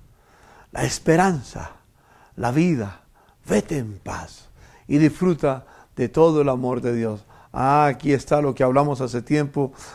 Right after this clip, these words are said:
Jehová Rafa, el Dios que nos devuelve la salud. Esta mujer se acercó por detrás y tocó el borde del manto del Señor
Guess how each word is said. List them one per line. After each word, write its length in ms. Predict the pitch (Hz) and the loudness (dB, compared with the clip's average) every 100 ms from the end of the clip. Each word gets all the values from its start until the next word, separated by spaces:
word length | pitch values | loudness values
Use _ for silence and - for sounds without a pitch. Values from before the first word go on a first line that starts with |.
| - | -10
Jehová 560 | - 127 123 131 135 | 0 2 4 4 2
Rafa, 760 | 127 123 131 113 - - 110 98 - - - - | -2 -6 -8 -8 -12 -10 -8 -10 -16 -20 -20 -8
el 320 | - 139 135 127 | 0 2 2 4
Dios 340 | 165 175 - | 6 6 4
que 180 | - 160 | -2 0
nos 200 | 147 135 | 0 -2
devuelve 720 | 127 113 139 156 143 135 139 | -2 2 6 6 4 0 -2
la 140 | 131 | -2
salud. 480 | 123 131 117 123 110 - - - - | -4 -4 -2 -2 -4 -8 -20 -20 -2
Esta 460 | 151 165 180 - 180 | 4 6 4 -2 -6
mujer 360 | 151 127 156 147 | -6 -2 -2 -2
se 120 | 143 | -4
acercó 520 | 135 117 - 151 143 | -4 -4 2 2 2
por 180 | 151 131 | -4 -6
detrás 460 | 113 - 139 120 - - - - - _ | -6 -2 -2 -2 -6 -20 -20 -20 -20 _
y 100 | 156 | -8
tocó 400 | - 143 151 156 | -4 -2 2 2
el 120 | 143 | 2
borde 580 | 123 131 165 196 185 170 | 0 -2 0 0 -4 -6
del 320 | 151 135 120 | -6 -8 -8
manto 480 | 117 151 180 180 175 | -2 0 0 -4 -6
del 160 | 165 127 | -8 -8
Señor 520 | 135 123 147 180 | -8 -4 -2 -2